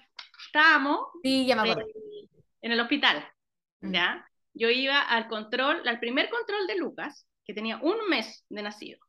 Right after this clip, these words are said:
Speaker 1: así en el coche, con ma-, imagínate con la preciosa que soy, tapado como astronauta.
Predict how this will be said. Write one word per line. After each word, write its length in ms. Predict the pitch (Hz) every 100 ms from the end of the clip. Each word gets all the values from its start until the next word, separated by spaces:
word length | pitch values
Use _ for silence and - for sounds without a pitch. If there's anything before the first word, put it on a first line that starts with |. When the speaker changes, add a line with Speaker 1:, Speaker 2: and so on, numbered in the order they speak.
| _
Speaker 1:
así 300 | - - 214
en 100 | 190
el 180 | - -
coche, 360 | 214 - 190
con 180 | 190 196
ma-, 140 | 185 190
imagínate 560 | 196 - - 480 466 440
con 120 | 415
la 0 |
preciosa 380 | 392 415 403 427
que 300 | 403 453 -
soy, 160 | - -
tapado 420 | 226 247 285 233
como 120 | 240
astronauta. 760 | 233 - 605 - - - _ -